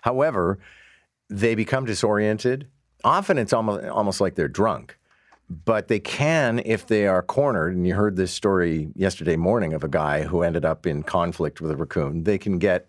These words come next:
aggressive on occasion, and then they die.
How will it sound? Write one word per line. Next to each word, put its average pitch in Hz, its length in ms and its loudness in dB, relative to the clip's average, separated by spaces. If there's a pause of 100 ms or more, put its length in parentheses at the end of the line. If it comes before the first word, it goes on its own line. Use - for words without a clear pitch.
aggressive 80 800 -2
on 78 160 0
occasion, 73 640 -4 (380)
and 107 100 2
then 202 100 2
they 95 80 2
die. 131 260 0